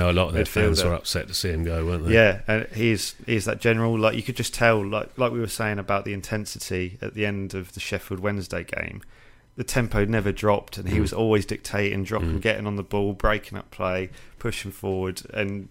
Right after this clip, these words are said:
Speaker 2: demanding that. I think other people raised their games. I didn't notice so much, probably because there were so many goals, whether he was barking orders as much, and he probably didn't need to 'cause Doncaster weren't that good. But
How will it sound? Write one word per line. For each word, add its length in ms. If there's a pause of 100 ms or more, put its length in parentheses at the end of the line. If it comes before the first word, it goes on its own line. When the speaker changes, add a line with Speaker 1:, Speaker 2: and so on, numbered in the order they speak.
Speaker 2:
demanding 360
that. 240
I 80
think 180
other 140
people 320
raised 240
their 100
games. 320
I 120
didn't 240 (180)
notice 640 (280)
so 160
much, 340
probably 240
because 200
there 60
were 60
so 160
many 140
goals, 500 (460)
whether 200
he 180
was 380 (260)
barking 360
orders 320
as 160
much, 400 (200)
and 160
he 100
probably 280
didn't 240
need 240
to 160
'cause 160
Doncaster 520
weren't 240
that 160
good. 260 (640)
But 320